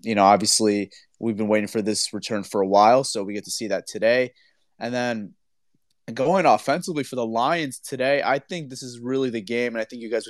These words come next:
could both agree with me. This is the game where I think Jameson Williams gets involved. I think this is the secret weapon they've been waiting to unleash for this big game versus the Minnesota Vikings, big division game right here. You know, he was active last week versus the Jaguars, but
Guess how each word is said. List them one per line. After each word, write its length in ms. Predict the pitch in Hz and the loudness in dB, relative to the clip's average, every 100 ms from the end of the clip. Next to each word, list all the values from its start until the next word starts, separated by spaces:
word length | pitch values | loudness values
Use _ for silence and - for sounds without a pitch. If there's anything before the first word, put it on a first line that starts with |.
| - | -10
could 140 | 113 | -2
both 180 | 113 113 | -2 -2
agree 160 | 120 | -2
with 120 | 120 117 | -2 -2
me. 100 | 101 | -2
This 200 | 127 135 | -2 0
is 100 | 135 | -2
the 100 | 139 | 0
game 320 | 123 123 120 | 2 2 4
where 120 | 117 | 2
I 60 | 107 | 2
think 240 | 120 110 | 0 -2
Jameson 420 | 104 107 104 117 107 | 0 0 -2 -4 -2
Williams 420 | 107 110 107 - | -2 0 -2 -4
gets 320 | - 107 - | 0 0 0
involved. 640 | 95 90 95 95 95 - - _ | -6 2 6 6 4 -2 -20 _
I 60 | 120 | 0
think 260 | 131 123 | 2 2
this 160 | 117 - | 0 -2
is 80 | 117 | -2
the 100 | 117 | -2
secret 460 | - 123 - 123 | -2 -2 -2 2
weapon 340 | 110 107 113 107 | 2 2 0 2
they've 160 | 110 | 2
been 160 | 107 107 | 2 2
waiting 220 | 104 107 | 0 0
to 160 | - 104 | 0 0
unleash 360 | 101 95 104 - | 0 -2 -4 -4
for 300 | 127 123 113 | 2 2 4
this 240 | 120 117 | 0 0
big 260 | - 113 - | -2 -2 0
game 320 | 110 110 110 | 2 2 -2
versus 580 | - 113 113 - 120 101 | 0 0 2 0 -2 -2
the 60 | |
Minnesota 440 | 110 113 110 110 104 | -4 -4 -2 -2 2
Vikings, 420 | 104 101 - 98 | 2 2 0 -6
big 180 | - 101 | -4 -2
division 420 | 113 104 92 92 | -2 -2 -4 -4
game 240 | 104 101 | -2 0
right 140 | 98 95 | -2 -2
here. 340 | 104 101 95 - - - - | 2 4 2 -4 -20 -16 -2
You 80 | |
know, 100 | 101 | -2
he 140 | 104 143 | 4 6
was 180 | 156 143 | 8 8
active 400 | 143 147 143 127 | 6 4 -2 2
last 340 | 131 123 - | 4 4 0
week 220 | 127 117 | -6 -6
versus 160 | 127 123 | -10 -10
the 80 | 117 | -2
Jaguars, 580 | 117 113 110 113 110 | 4 4 4 2 0
but 360 | - 113 110 - | 0 4 4 2